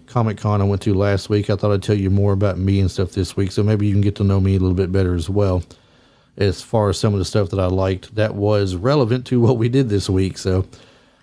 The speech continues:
I hope you guys are enjoying the bonus audios.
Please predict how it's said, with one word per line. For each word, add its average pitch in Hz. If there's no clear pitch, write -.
I -
hope 110
you 117
guys 117
are 101
enjoying 107
the 101
bonus 131
audios. 92